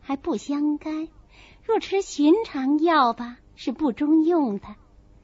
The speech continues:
他就说了一个海上方，又给了一包药沫子做引子，一香一气的。和尚说了，发的时候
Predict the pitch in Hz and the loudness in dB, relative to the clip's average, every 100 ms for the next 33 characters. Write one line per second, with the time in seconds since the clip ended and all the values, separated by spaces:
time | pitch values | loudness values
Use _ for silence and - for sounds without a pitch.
0 | _ - - 269 269 262 - 294 285 254 | _ -20 -10 -6 -2 -2 -2 -2 -2 -2
1 | 247 294 - 269 220 165 - 330 240 214 | -4 -6 -6 -10 -10 -12 -4 -2 -2 -6
2 | 262 262 269 - - - - 403 339 220 | -6 -6 -8 -16 -20 -20 -2 0 0 -2
3 | 220 269 311 285 320 392 359 294 330 359 | -2 0 0 -2 -2 0 2 4 4 4
4 | 320 277 262 285 330 302 254 214 - _ | 0 -2 -2 -2 -4 -2 -2 -4 -8 _
5 | _ 233 277 - _ _ _ - _ _ | _ -14 -14 -18 _ _ _ -20 _ _
6 | 427 359 - 381 392 381 277 - - 403 | 0 0 2 0 0 0 0 -2 -6 -4
7 | 294 220 208 - - - - _ _ _ | -2 -6 -14 -18 -20 -20 -20 _ _ _
8 | - 254 262 294 269 - 294 277 277 240 | -4 -2 0 0 -4 -2 -2 -2 -4 -10
9 | - - - - 349 349 269 254 214 233 | -16 -20 -10 0 0 2 0 0 -2 -2
10 | 277 240 220 | 0 2 2